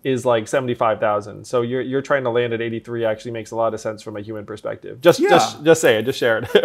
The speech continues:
Speaker 1: <laughs>
Speaker 2: Yeah. But, you know, uh, uh, as you know, Andrew, there's so many things that we have to do to get the country back on track. We have to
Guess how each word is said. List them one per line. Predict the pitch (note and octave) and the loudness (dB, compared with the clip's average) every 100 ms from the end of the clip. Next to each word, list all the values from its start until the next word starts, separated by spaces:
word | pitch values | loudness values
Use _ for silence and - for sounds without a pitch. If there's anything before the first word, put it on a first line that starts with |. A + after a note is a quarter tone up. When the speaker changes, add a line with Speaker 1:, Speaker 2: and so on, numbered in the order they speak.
| - - | 4 2
Speaker 1:
<laughs> | - | 4
Speaker 2:
Yeah. | G4 A#2+ - - - | 6 6 4 2 2
But, | B3+ - | 2 4
you | B3 | 4
know, | F#3+ D3 | 4 4
uh, | - D#3 E3 | 2 2 2
uh, | E3 | -2
as | F3 E3 | 0 0
you | F3 | -2
know, | D3+ B2+ | -2 -4
Andrew, | C3 B2+ | -4 -4
there's | C3 A#2+ - | -4 -6 -2
so | D#3 D3+ | -2 0
many | C3+ B2+ | 0 0
things | A#2+ C3 B2 A#2+ | -2 -2 -2 -2
that | A#2 | -4
we | A#2 | -4
have | A#2+ A#2 | -4 -4
to | A#2+ | -6
do | B2+ B2 A#2 | -2 -2 -2
to | G#2 | -2
get | A2+ A2 - | -2 -4 -6
the | A2 G#2+ G#2 G#2 _ _ _ _ _ - | -2 0 -2 -6 _ _ _ _ _ -4
country | C3+ B2 C3 A#2 | -2 0 0 2
back | A#2 A#2 B2 | 4 2 0
on | A#2 | -2
track. | A2+ A#2 A2 A2+ - | -2 0 2 2 -2
We | C3 | -4
have | A#2+ A#2+ A#2 | 0 -2 0
to | C3+ A2+ | 2 2